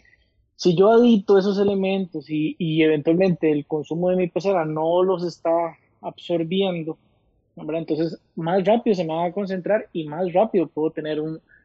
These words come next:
un perjuicio en la pecera o en los especímenes que tengo adentro. ¿Por qué? Porque el volumen de agua es menor, entonces la capacidad de absorción también es menor, ¿verdad?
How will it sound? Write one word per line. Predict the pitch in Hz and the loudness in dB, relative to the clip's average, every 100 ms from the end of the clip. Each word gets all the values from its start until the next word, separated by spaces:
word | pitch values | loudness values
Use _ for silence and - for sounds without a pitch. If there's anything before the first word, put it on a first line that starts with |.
| _ | _
un | 165 160 | -4 2
perjuicio | 175 156 196 247 - 151 - - | 4 4 4 4 4 -2 -4 -8
en | 156 | -4
la | 147 - | -4 -4
pecera | 139 165 202 | -2 2 2
o | 165 | 0
en | |
los | 147 | -4
especímenes | 143 - 139 160 170 | -10 -10 -8 -6 -6
que | - 143 | -6 -6
tengo | 175 175 | -2 2
adentro. | 208 180 151 | 2 0 -2
¿Por | 156 | 0
qué? | 240 | 0
Porque | 208 165 160 160 - - | 0 -2 -2 -4 -8 -4
el | 160 | 0
volumen | 156 156 185 196 | 2 2 2 2
de | 196 | 4
agua | 190 196 | 4 4
es | |
menor, | 196 175 185 190 | 2 0 0 -2
entonces | 147 156 165 | -4 -6 -2
la | 190 185 | -2 -2
capacidad | 160 - 151 156 156 170 | -6 -8 -8 -4 0 2
de | |
absorción | 190 - 190 - 202 196 | 0 -2 -8 -6 -6 -6
también | 190 160 165 | -8 -10 -8
es | 175 170 | -8 -6
menor, | 160 165 160 - _ - _ | -4 -4 -4 -8 _ -20 _
¿verdad? | 143 139 160 | -8 -6 -6